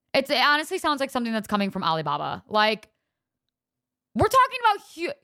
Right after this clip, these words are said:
human life we're asking people to carry against their will, against their desired wishes. Not to mention,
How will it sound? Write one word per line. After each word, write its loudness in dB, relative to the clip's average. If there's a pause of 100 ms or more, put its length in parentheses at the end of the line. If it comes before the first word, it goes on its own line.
human 0 (320)
life 2
we're -2
asking -2
people -2 (380)
to 0
carry 2
against -4
their 2
will, -2 (640)
against 0
their 0
desired 0
wishes. -8 (420)
Not 2
to -10
mention, -2